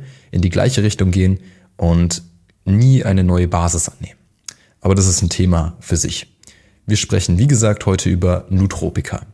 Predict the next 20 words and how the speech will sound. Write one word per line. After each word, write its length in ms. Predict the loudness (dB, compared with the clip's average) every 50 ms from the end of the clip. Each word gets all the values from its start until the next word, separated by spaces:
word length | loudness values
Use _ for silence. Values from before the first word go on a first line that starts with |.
| _ _ _ -20 -20 _ _ _ _ _ _ _ _ _ -4
Was 160 | -2 -2 0 0
ist 160 | -2 -2 -2
das 100 | -2 0
überhaupt? 400 | 2 2 2 2 0 -2 -8 -16 -12
Vielleicht 240 | -6 -4 -4 -2 -2
hast 140 | -4 -2 0
du 40 |
den 120 | 0 0 0
Begriff 280 | 2 0 0 -2 0
noch 100 | 0 0
nie 140 | 0 2 2
gehört. 460 | 2 2 2 2 0 -2 -4 -8 -12 -6 -4
Ähm, 240 | -2 -2 0 -2 -2
Nootropika 800 | 0 -2 -2 -2 -2 -4 -2 -2 -2 -2 0 0 -2 -2 -4 -6
setzt 320 | -2 -2 -2 -2 -2 -2 -2
sich 260 | -2 -2 -2 -4 -4
aus 300 | -4 -4 -2 -2 -4 -4
den 160 | -2 -2 -2
griechischen 440 | 0 0 -2 -2 0 0 -2 0 2
Wörtern 400 | 0 0 0 0 0 0 0